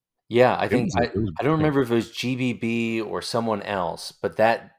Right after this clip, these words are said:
Speaker 1: for ninety-two, I'm pretty sure other people were taking our feeds for
Speaker 2: Yeah.
Speaker 1: that. And then I think the next year, Dave Mock had set up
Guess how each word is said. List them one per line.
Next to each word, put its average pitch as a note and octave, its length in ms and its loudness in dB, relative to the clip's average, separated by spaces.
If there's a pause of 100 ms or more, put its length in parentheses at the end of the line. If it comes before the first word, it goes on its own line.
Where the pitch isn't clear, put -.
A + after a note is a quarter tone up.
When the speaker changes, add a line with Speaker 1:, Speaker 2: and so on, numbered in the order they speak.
Speaker 1:
for A2 120 -4
ninety-two, G#2+ 1160 -4 (500)
I'm G#2+ 120 -2
pretty A#2+ 200 0
sure A2 320 0 (140)
other B2 180 6
people A2+ 360 -8
were G2+ 120 0
taking G#2 380 -8
our F2+ 140 -4
feeds - 720 -14 (280)
for F#2+ 140 2
Speaker 2:
Yeah. D#2 140 0
Speaker 1:
that. E2+ 240 -2 (160)
And A2 120 -2
then A2+ 140 -2
I A2+ 60 -2
think A2+ 240 -6
the G2+ 80 -4
next G2+ 600 -4
year, G2+ 560 -6 (560)
Dave G2+ 480 -2
Mock F#2 440 0
had F#2 200 -4
set G2 320 0
up F2 280 2